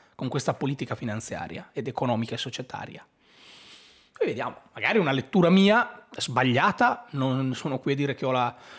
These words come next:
la verità in tasca, anzi magari ho capito meno dell'uno per cento del discorso.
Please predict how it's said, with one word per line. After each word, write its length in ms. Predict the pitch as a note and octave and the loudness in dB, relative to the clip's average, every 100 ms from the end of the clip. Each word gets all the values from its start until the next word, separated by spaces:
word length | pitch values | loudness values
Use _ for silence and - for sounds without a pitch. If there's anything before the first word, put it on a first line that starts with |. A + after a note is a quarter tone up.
| - | -4
la 80 | A#2+ | 0
verità 300 | B2 A#2+ B2+ | 0 0 0
in 160 | A#2+ | 0
tasca, 420 | - F3+ - - - | 2 0 0 -2 0
anzi 260 | E3 - | 2 2
magari 260 | A2 B2 C3 | 0 0 -2
ho 80 | A#2+ | -4
capito 360 | C3+ B2+ C3 | -8 -4 -2
meno 240 | B2 D3+ C3+ | 0 2 2
dell'uno 280 | B2 B2+ | 2 0
per 120 | B2+ A#2 | -2 -4
cento 240 | C3+ B2+ | -4 -2
del 100 | B2 | -2
discorso. 640 | F3 - F#3 F#3+ - A#3+ | -4 -2 -2 0 -2 -2